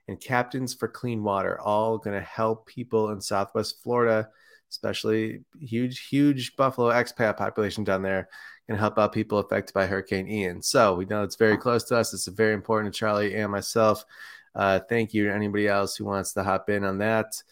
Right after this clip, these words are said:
And hey, man, cheers to the Bills for scoring all those points, I guess. All right, no music, just me. We're going in. Deal with it.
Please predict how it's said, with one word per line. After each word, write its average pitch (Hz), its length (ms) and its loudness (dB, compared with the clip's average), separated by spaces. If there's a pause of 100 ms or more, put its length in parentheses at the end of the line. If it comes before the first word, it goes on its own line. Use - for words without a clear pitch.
(480)
And 98 580 0
hey, 101 300 2
man, 90 200 -2
cheers 135 300 -2
to 117 100 0
the 110 60 6
Bills 110 300 4
for - 120 -2
scoring 120 320 2
all 98 120 4
those 98 160 0
points, - 340 -6
I - 40 -10
guess. - 420 -8 (1700)
All 135 120 6
right, 120 260 4
no 151 160 6
music, 120 420 4
just 151 240 0
me. 113 160 2
We're 131 160 0
going 113 280 4
in. 98 240 -2 (160)
Deal 110 160 2
with 95 180 -2
it. 87 140 -6